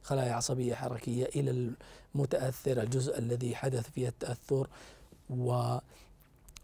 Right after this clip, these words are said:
غالبًا ما يكون العضلات مثلًا لإحداث الاستجابة أو ردة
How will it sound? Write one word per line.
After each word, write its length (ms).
غالبًا 460
ما 240
يكون 680
العضلات 680
مثلًا 520
لإحداث 800
الاستجابة 720
أو 260
ردة 420